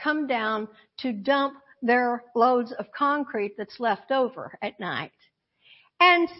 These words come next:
so we had driven into a concrete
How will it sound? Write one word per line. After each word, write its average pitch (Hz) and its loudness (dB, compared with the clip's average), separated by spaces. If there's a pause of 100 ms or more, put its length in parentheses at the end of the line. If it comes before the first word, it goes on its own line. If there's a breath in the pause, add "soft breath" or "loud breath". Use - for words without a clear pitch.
so 220 -4 (320)
we 285 -2
had 190 -8 (420)
driven 294 2
into 180 -4 (720)
a 240 4
concrete 247 -4